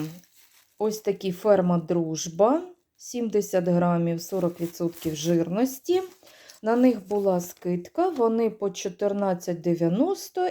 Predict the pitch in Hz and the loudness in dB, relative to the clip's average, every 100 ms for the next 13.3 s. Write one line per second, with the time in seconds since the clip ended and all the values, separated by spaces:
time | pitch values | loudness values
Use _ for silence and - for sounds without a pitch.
0 | - 226 226 214 196 190 180 170 165 160 | -2 -4 -4 -2 4 4 4 -2 -4 -6
1 | 160 175 226 320 349 349 _ _ - 208 | 0 2 2 2 0 -4 _ _ -10 -2
2 | 294 339 - 175 170 175 214 214 - 170 | 0 0 -6 -6 -4 0 0 0 -2 -4
3 | 170 180 175 156 160 156 160 170 _ _ | -2 0 -2 0 2 2 0 -6 _ _
4 | _ _ 320 370 370 254 240 226 190 180 | _ _ 0 2 4 4 4 2 0 2
5 | 196 185 180 170 - - 180 185 175 175 | 4 6 4 0 -12 -10 -4 -2 0 2
6 | 170 170 339 381 359 339 - 330 311 311 | 0 0 0 0 0 -4 0 2 4 2
7 | 311 302 302 302 294 285 302 339 226 - | 2 2 2 2 2 2 0 -2 -6 -6
8 | 190 175 175 175 175 170 151 226 302 285 | -4 -4 -2 -4 -2 -4 -2 -4 -2 -2
9 | 277 170 165 156 151 214 220 - - - | -4 -4 -2 -2 -2 -4 -4 -8 -20 -20
10 | - - - 185 180 - 170 160 165 - | -20 -20 -4 -2 -2 -2 -2 0 0 -2
11 | _ _ _ _ - - - 330 403 440 | _ _ _ _ -14 -12 -6 2 2 2
12 | 415 403 214 220 208 190 190 175 175 196 | -4 -8 0 4 4 2 0 0 -2 -2
13 | 269 392 | -4 -4